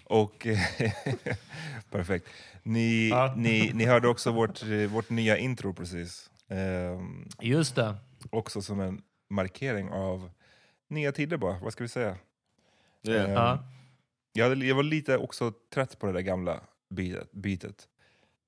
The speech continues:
Speaker 2: Ja, men det har varit, det hade haft en great run, eh, så
Speaker 1: Oh, ja.
Speaker 2: som vi diskuterade. Men det är klart, eh, tider, eh, förändras och vi med dem.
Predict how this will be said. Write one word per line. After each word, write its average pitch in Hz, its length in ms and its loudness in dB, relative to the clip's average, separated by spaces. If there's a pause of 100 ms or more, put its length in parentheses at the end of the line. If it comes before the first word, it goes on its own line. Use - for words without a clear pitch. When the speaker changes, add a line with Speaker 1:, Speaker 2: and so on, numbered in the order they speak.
(440)
Speaker 2:
Ja, 117 240 -4
men 120 100 -2
det 131 60 6
har 151 120 10
varit, 151 340 4
det 165 80 2
hade 180 260 4
haft 165 240 4
en 160 140 2 (200)
great 190 320 6
run, 165 320 4 (360)
eh, 123 400 2
så 120 160 0
Speaker 1:
Oh, 113 60 6
ja. 98 80 8
Speaker 2:
som 90 80 4
vi 127 60 2
diskuterade. 127 640 0
Men 127 220 0
det 175 60 0
är - 60 -4
klart, 120 260 -2
eh, 127 560 -2
tider, 151 360 -2 (580)
eh, 131 60 -8 (240)
förändras 135 480 -2
och 131 140 -6
vi 123 240 -2
med 139 240 -2
dem. 101 220 -6